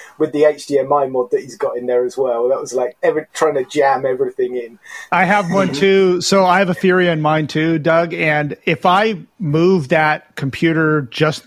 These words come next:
Speaker 2: the wrong way, the Furia will pop off of the chip.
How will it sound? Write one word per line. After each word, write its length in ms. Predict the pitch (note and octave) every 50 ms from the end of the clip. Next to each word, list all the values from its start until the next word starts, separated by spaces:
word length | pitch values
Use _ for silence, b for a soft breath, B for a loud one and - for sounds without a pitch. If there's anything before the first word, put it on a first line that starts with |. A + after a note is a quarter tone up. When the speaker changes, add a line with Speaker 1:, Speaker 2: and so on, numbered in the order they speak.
| _ _ -
Speaker 2:
the 100 | D3 C#3
wrong 320 | C#3 D3 D3 D3 D3 C#3+
way, 460 | C#3+ C#3+ C#3+ D3 D#3+ E3 D#3+ E3 - - A3+ D3 - _
the 180 | - E3+ C#3 C#3
Furia 340 | - - F3+ F#3 F#3 E3 D3+
will 140 | C#3 C#3 B2+
pop 340 | - - D#3 D3 C#3 -
off 200 | D3 C3+ C3+ -
of 80 | A#2+ G#2+
the 80 | A2 A2+
chip. 360 | - - - A2 - _